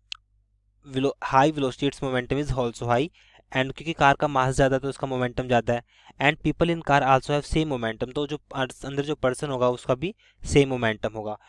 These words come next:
We know momentum is inversely proportional to time, जो मोमेंटम होता है वो inversely proportional to time होता है। जो मोमेंटम होता है वो inversely proportional to, suppose भी हमारे पास मोमेंटम है वो inversely proportional to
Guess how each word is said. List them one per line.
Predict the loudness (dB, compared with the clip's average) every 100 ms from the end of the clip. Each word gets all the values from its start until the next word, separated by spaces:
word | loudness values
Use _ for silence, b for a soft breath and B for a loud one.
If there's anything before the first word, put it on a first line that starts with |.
| b -14
We | -2 -2
know | 0 -2
momentum | -2 0 -2 -4 -6
is | -6
inversely | -4 -2 -2 -6
proportional | -4 -6 -4 -6 -4
to |
time, | -2 -4 -6 b b -6
जो | -4
मोमेंटम | -2 0 0 0 -4 -4
होता | -6 0
है | 2 2
वो | -2 -4 B B -6
inversely | -2 -2 -4 -6 -6
proportional | -4 -4 -4 -8 -8
to | -4 0
time | 0 -2
होता | -8 -6
है। | -6 -6 _ _ _ _ _ _ _
जो | -10 -6
मोमेंटम | -4 -2 -2 -2 -4
होता | -4 0 0
है | 0 -6 _ _
वो | 0 0 0 _ _ -10
inversely | -4 -2 -2 -4 -4
proportional | -4 -6 -6 -8
to, | -10 -12
suppose | -4 -4 -2
भी | -4
हमारे | -2 0
पास | -2 -4
मोमेंटम | -6 -6 -6 -4 -4
है | -6 b b -4
वो | -2 -2
inversely | -2 -6 -6
proportional | -8 -8 -8 -8
to | -8